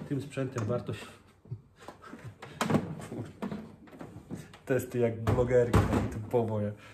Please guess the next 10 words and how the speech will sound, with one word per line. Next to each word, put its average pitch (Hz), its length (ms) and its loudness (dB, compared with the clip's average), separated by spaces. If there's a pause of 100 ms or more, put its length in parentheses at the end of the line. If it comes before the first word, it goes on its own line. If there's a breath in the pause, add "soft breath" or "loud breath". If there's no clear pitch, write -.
Słuchaj, 156 500 10
już 131 160 2
czuję 156 300 10
swój 110 340 0
kremik, 165 920 6 (180)
jest - 280 0
super. 156 360 -2 (280)
No 113 120 2
tak 107 180 -2
poważnie. 110 420 -4